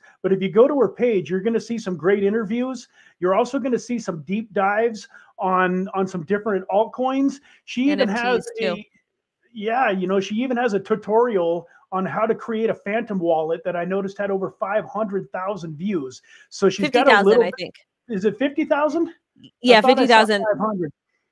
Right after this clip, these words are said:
Speaker 2: I
Speaker 1: That's
Speaker 2: think
Speaker 1: still
Speaker 2: it's
Speaker 1: fifty.
Speaker 2: fifty thousand, yeah,
Speaker 1: Okay,
Speaker 2: but it's
Speaker 1: maybe,
Speaker 2: still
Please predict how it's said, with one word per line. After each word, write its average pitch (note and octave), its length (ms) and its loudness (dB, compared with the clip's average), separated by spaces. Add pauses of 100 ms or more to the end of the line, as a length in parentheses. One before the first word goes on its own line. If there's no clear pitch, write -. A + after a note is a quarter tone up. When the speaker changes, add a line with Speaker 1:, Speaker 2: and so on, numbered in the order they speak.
(240)
Speaker 2:
I G3 140 2
Speaker 1:
That's - 80 0
Speaker 2:
think C#4+ 120 2
Speaker 1:
still D4+ 40 6
Speaker 2:
it's C#4 160 2
Speaker 1:
fifty. C4 160 0
Speaker 2:
fifty B3+ 80 -4
thousand, F#3+ 520 0
yeah, F#3+ 240 2
Speaker 1:
Okay, G3+ 120 2
Speaker 2:
but F#3 160 2
it's F#3+ 100 0
Speaker 1:
maybe, G#3+ 220 2
Speaker 2:
still D4 240 0